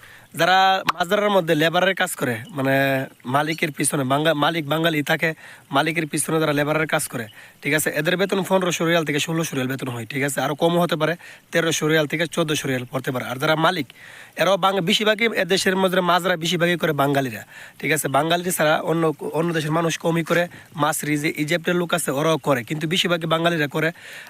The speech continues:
আপনারা কী করবেন, মাজরার মধ্যে কীভাবে লাখ টাকা ইনকাম করবেন, আপনারা এসেই কী করবেন, আপনারা যে, যে কোনো সৌদি আনরা তো কোনো সময় মাজরা করবে না, ওরা ক্ষেতের মধ্যে কোনো দিন খাটবে না। ওরা কী করে, বাঙালির কাছে মানে ভাড়া দিয়ে দিই, মানে মাসিক এত রিয়াল দেওয়া হবে,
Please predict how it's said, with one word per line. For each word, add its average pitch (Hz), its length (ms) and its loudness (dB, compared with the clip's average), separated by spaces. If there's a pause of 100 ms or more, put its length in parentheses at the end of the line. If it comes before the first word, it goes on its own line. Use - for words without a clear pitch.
আপনারা 196 300 2
কী 196 100 -4
করবেন, 202 260 2
মাজরার 185 360 2
মধ্যে 175 140 0
কীভাবে 190 300 0
লাখ 175 140 2
টাকা 180 160 -2
ইনকাম 180 340 0
করবেন, 175 240 0 (100)
আপনারা 180 440 2
এসেই 196 380 2 (360)
কী 175 120 -2
করবেন, 180 320 0
আপনারা 151 480 0 (460)
যে, 160 160 0 (200)
যে 156 140 0
কোনো 156 160 -2
সৌদি 214 460 2
আনরা 202 220 4
তো 202 200 2
কোনো 185 220 0
সময় 175 300 2
মাজরা 156 340 2
করবে 139 260 0
না, 135 220 0
ওরা 143 240 0
ক্ষেতের 160 300 0
মধ্যে 139 160 0
কোনো 147 180 -4
দিন 143 140 -2
খাটবে 139 320 -2
না। 151 120 0 (320)
ওরা 127 160 2
কী 175 180 -2
করে, 196 180 2
বাঙালির 165 460 0
কাছে 175 340 0 (420)
মানে 143 200 2
ভাড়া 143 300 2
দিয়ে 151 180 0
দিই, 131 140 -2
মানে 131 180 0
মাসিক 139 420 0
এত 147 200 0
রিয়াল 143 240 2
দেওয়া 151 220 4
হবে, 147 160 -2